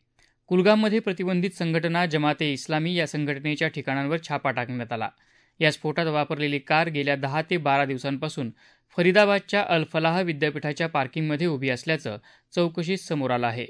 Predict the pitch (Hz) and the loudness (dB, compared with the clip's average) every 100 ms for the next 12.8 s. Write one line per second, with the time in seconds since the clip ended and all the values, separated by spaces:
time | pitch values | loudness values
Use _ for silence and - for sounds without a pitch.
0 | - _ _ _ - 233 226 214 202 202 | -14 _ _ _ -4 2 2 2 0 2
1 | 196 196 214 196 170 160 165 156 156 - | 2 2 2 0 0 0 0 0 -2 -4
2 | 175 156 - 170 180 156 127 131 185 - | -8 -8 -4 -4 -2 -2 -4 -6 -6 -6
3 | 147 123 120 117 107 123 - _ _ _ | -6 -4 -4 -4 -4 -6 -12 _ _ _
4 | _ _ - 156 190 220 240 208 202 196 | _ _ -4 2 4 4 2 2 2 2
5 | 185 202 190 202 170 160 156 143 147 160 | -2 -4 -2 0 2 6 4 4 -2 -4
6 | 185 160 143 156 156 147 180 165 147 147 | -4 -2 0 0 0 -2 -2 0 2 0
7 | 139 139 135 170 147 139 135 127 123 117 | 0 -2 0 2 2 2 0 0 -2 -6
8 | 123 131 113 117 110 _ _ _ _ 156 | -6 -6 -4 -6 -8 _ _ _ _ 0
9 | 156 156 156 139 135 160 170 165 165 175 | 2 4 2 0 -2 0 0 0 0 -2
10 | 175 - _ _ 143 139 170 190 214 208 | -4 -14 _ _ -4 0 0 0 0 -2
11 | 170 160 170 165 147 143 143 165 143 135 | -4 0 0 2 2 2 0 0 0 0
12 | 147 - 185 160 143 131 143 143 | -2 -6 -2 -2 -2 -4 -2 -4